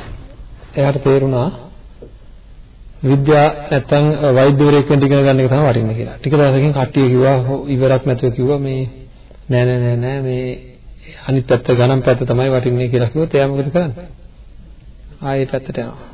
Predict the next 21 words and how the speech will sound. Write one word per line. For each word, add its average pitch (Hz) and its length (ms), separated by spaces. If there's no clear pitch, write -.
නේද? 143 220
ඒ 143 140
පැත්ත 143 180
ගැනම 139 240
කල්පනා 127 380
කරනවා. 123 280
අපේ 180 280
හිත 175 180
හැම 147 220
වෙලේම 165 800
හොයන්නේ 139 420
වටින 147 300
උසස්, - 380
අපිට 147 280
උසස් 151 200
විදිහට 185 320
දැනෙන 147 300
දේ 180 140
හොයනවා. 117 360
නේද? 147 260
මේ 131 280